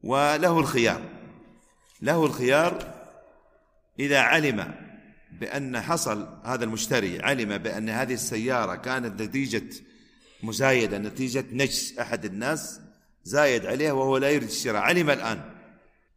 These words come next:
فهو الآن بالخيار، يستطيع أن يعيد السيارة ويأخذ ماله. هذا القول هو الأقرب للدليل، فإذا كان النجس هو أراد أن وافق على هذه المعاملة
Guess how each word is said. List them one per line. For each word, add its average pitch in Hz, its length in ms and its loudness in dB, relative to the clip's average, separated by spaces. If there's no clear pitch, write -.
فهو 139 260 2
الآن 156 200 4
بالخيار، 139 480 2
يستطيع 127 540 -4
أن 120 80 -4
يعيد 120 180 0
السيارة 131 520 -2
ويأخذ 135 440 -2
ماله. 143 540 -2
هذا 151 200 2
القول 143 360 0
هو 147 300 -2
الأقرب - 840 -6
للدليل، 110 920 -4
فإذا 117 280 -2
كان 120 520 -4
النجس 117 580 -2
هو 131 160 -2
أراد 127 400 4
أن 104 360 -8
وافق 123 440 2
على 101 200 -4
هذه 107 240 0
المعاملة 123 760 -2